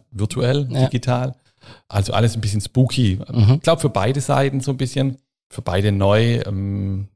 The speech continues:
Speaker 1: will man das, will man das nicht. Aber es kommt, ein und andere kommt vorbei, äh, und selbst die Bestandskunden kommen vorbei und schauen sich das an. Also
Speaker 2: Mhm.
Speaker 1: spannend, erste Erfahrung gemacht. Dann haben wir sogar eine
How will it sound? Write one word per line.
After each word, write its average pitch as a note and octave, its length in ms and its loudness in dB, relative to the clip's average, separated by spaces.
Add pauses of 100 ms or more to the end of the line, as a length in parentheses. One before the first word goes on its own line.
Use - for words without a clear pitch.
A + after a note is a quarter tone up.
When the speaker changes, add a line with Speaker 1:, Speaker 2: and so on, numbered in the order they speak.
(120)
Speaker 1:
will A#2 440 0
man A2+ 120 4
das, A2 200 0
will G#2 100 2
man G2 120 2
das F#2+ 140 0
nicht. A2 180 -2
Aber D#3+ 160 4
es F3 100 -2
kommt, E3+ 460 -2
ein D3 180 2
und C#3+ 80 0
andere C3+ 240 0
kommt - 160 0
vorbei, C3 400 0 (420)
äh, A#2+ 400 2
und - 220 -6
selbst - 240 -2
die A#2+ 60 -4
Bestandskunden G#2 720 0
kommen F2+ 180 -6
vorbei E2+ 280 -6
und - 100 -10
schauen - 140 -10
sich - 120 -18
das - 200 -18
an. - 160 -12
Also F#2+ 280 -2
Speaker 2:
Mhm. A2 280 0 (140)
Speaker 1:
spannend, C3 520 0 (380)
erste G2+ 260 2
Erfahrung F2 400 0
gemacht. - 260 -6 (680)
Dann C3 240 2
haben C3+ 120 4
wir B2+ 500 2
sogar A2+ 280 -4
eine G#2 380 -2